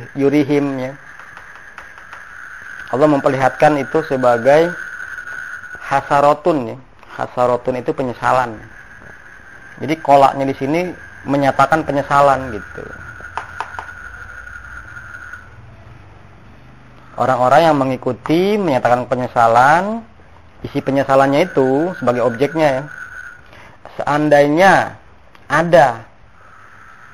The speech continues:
ulang kembali, ya, ulang kembali pada kami, maka kami akan berlepas diri, ya, dari mereka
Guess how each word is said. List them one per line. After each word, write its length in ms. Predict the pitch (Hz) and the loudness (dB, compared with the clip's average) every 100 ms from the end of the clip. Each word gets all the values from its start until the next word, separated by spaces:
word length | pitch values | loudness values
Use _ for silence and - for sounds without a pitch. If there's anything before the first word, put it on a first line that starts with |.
| - - | -8 0
ulang 320 | 139 139 131 | 4 4 2
kembali, 480 | 135 131 123 131 143 - - - - - | 0 4 4 4 0 -8 -18 -18 -16 -14
ya, 120 | 120 120 - - | -14 -14 -14 -6
ulang 240 | 123 120 | -6 -4
kembali 400 | 120 117 117 147 | 0 2 2 0
pada 240 | 117 113 107 | 0 0 0
kami, 640 | 107 110 120 151 190 254 - | -2 -2 -4 -4 -4 -8 -8
maka 800 | 110 101 - 117 127 160 190 - - - - - - - - 120 | -4 -4 -2 0 2 0 -4 -10 -20 -20 -20 -20 -20 -20 -8 -2
kami 400 | 113 113 135 165 | -2 0 -2 -2
akan 640 | - 110 - 143 175 185 - - - - | -2 -4 0 2 0 -6 -16 -20 -16 -6
berlepas 400 | 127 127 - 127 143 | -2 0 0 -2 2
diri, 400 | 170 196 180 185 - - - - _ - - - - - - - | 4 4 0 -4 -16 -20 -20 -20 _ -20 -20 -20 -20 -20 -20 -14
ya, 240 | 123 139 147 - - - - - - - - - - - - 120 | -12 -12 -14 -20 -20 -20 -20 -18 -18 -18 -18 -18 -18 -18 -16 -8
dari 320 | 117 110 135 | -4 -2 0
mereka 640 | 139 113 104 - 139 180 | 2 0 0 0 2 2